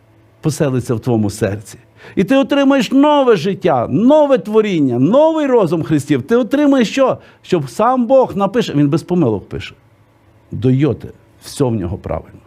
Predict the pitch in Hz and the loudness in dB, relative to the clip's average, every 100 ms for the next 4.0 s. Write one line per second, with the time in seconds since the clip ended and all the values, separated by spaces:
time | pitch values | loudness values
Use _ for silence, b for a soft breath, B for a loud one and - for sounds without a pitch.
0 | _ _ _ 110 135 127 127 123 131 123 | _ _ _ -2 2 2 2 -2 -4 -2
1 | 117 120 101 95 110 87 101 90 90 - | -2 -2 -4 -2 -4 -4 -8 -8 -8 -10
2 | - - B B 196 240 220 196 214 285 | -14 -20 B B -2 2 0 2 2 2
3 | 208 202 220 214 - 254 254 - 156 87 | 0 -2 0 0 0 0 0 -2 -4 -4